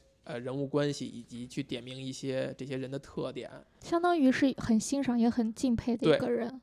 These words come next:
Speaker 1: 如果把他们俩位置摆在一起的话，他可能像是叶春风的幕僚，就是给他出主意等等的，
Speaker 2: 对，是他们加入队的副队长。
Speaker 1: 但，对，但其实罗木是他，比他要高阶一些的。
Speaker 2: 而且这个就相当于你看罗木的时候，就相当于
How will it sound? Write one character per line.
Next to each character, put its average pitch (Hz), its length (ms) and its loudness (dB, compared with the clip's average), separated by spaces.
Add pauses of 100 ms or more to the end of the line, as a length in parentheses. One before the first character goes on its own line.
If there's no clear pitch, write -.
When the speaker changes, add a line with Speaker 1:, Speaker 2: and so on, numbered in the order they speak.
Speaker 1:
如 170 180 2
果 220 160 6
把 139 140 6
他 175 140 2
们 165 60 0
俩 131 120 2
位 151 140 8
置 135 100 0
摆 123 160 -2
在 123 140 0
一 135 180 -4
起 - 220 -8
的 - 120 -14
话， 123 300 -2 (140)
他 156 240 0
可 151 240 -14
能 120 160 -10
像 135 220 0
是 127 200 -6
叶 151 100 0
春 143 160 0
风 147 160 -4
的 143 80 -4
幕 151 280 -4
僚， - 260 -10 (140)
就 147 100 0
是 135 80 0
给 120 160 -10
他 131 100 -6
出 135 160 -4
主 127 240 -6
意 127 120 -4
等 120 180 -12
等 - 0 -
的， 240 60 -10
Speaker 2:
对， 254 200 6
是 294 120 4
他 285 120 10
们 254 140 2
加 262 140 6
入 262 80 6
队 262 100 8
的 240 80 4
副 - 100 -2
队 254 160 6
长。 220 80 2 (280)
Speaker 1:
但， - 240 2
对， 139 200 8
但 180 160 6
其 147 240 4
实 147 340 4
罗 143 180 2
木 151 200 -2
是 131 300 -6 (240)
他， 143 220 -2
比 - 180 -10
他 131 140 -4
要 127 80 -2
高 143 260 2
阶 139 240 -2
一 135 100 -4
些 127 200 -8
的。 - 200 -12 (280)
Speaker 2:
而 294 120 10
且 294 80 10
这 269 140 10
个 254 160 12
就 - 180 6
相 277 180 8
当 277 220 4
于 247 120 4
你 226 100 -2
看 254 180 0
罗 226 160 6
木 254 120 0
的 269 120 4
时 240 80 2
候， 233 400 4 (320)
就 285 140 2
相 277 180 4
当 277 160 2
于 240 220 4